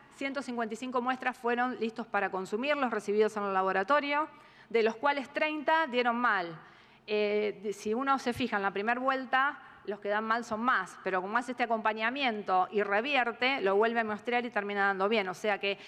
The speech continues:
ese acompañamiento de mejora hace que el número de las muestras que responden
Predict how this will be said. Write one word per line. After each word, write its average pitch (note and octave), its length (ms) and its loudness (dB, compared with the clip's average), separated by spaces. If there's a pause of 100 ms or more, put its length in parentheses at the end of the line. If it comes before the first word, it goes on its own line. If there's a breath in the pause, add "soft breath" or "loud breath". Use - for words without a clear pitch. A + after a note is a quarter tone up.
(160 loud breath)
ese A#3+ 200 0
acompañamiento A3+ 880 0
de F#3+ 120 -2
mejora B3+ 520 2
hace A#3 260 -2
que A#3+ 300 0 (200 loud breath)
el G#3 260 2
número C4 580 2 (460)
de F#3+ 580 0
las F#3+ 140 -4
muestras A3+ 320 -2
que A3+ 140 0
responden A#3+ 760 0